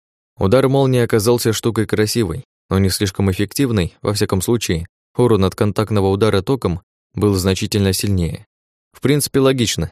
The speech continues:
ведь молния — это рейндж-атака, а удар током применяется в ближнем бою. Ну как же круто пускать молнии из пальцев!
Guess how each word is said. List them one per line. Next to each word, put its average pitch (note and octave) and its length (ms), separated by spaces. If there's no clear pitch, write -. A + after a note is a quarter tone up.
ведь G2+ 200
молния — F#2 400
это F#2 180
рейндж-атака, G2 640
а - 80
удар D#3+ 280
током D#3+ 260
применяется A#2+ 640
в F#2+ 40
ближнем G2+ 360
бою. F#2+ 320
Ну G#2 160
как F#3 240
же F3 100
круто E3 420
пускать G#2 380
молнии A2+ 400
из A#2 100
пальцев! F2 540